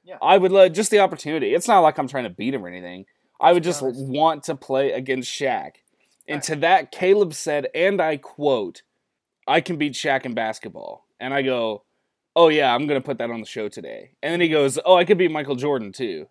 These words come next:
Speaker 2: And I go, "Oh, that's a big <laughs> statement." He goes, "And LeBron James." And I go, "Oh, baby." And then he goes,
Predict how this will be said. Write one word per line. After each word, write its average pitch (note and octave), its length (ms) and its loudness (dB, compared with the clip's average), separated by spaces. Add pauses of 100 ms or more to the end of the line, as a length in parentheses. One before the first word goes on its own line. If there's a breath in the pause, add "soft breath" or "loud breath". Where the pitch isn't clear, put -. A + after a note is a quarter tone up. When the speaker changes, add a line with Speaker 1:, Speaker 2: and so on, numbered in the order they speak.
Speaker 2:
And B2 100 -8
I C3 80 0
go, A2 380 -2
"Oh, E3 160 6
that's E3 180 -2
a F3 60 -4
big D3 200 -4
<laughs> - 80 -6
statement." F3 380 2
He F3+ 100 2
goes, D3+ 200 0
"And G#3 360 0
LeBron F3 440 4
James." D#3 500 -2 (260 soft breath)
And E3+ 120 0
I F3+ 80 8
go, D3 400 2
"Oh, A3 240 10
baby." D#3 560 4 (480)
And F3+ 160 2
then G#3 100 4
he G3+ 100 2
goes, E3 360 4